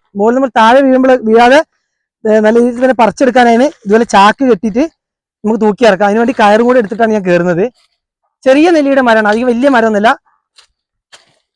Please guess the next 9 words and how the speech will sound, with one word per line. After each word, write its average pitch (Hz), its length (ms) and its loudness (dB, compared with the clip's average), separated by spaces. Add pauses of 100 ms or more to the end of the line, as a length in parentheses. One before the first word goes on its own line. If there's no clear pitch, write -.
(360)
ഇതാണ് 254 280 -6
നെല്ലിയുടെ 220 300 -2
മരം. 165 160 -6 (160)
അപ്പൊ 196 140 -14
അതില് 214 140 -6 (420)
കയറിപ്പോ. 156 300 -10 (3750)
ഇതിന്റെ 262 200 0
അടുത്ത് 226 260 -4
തന്നെ 302 180 2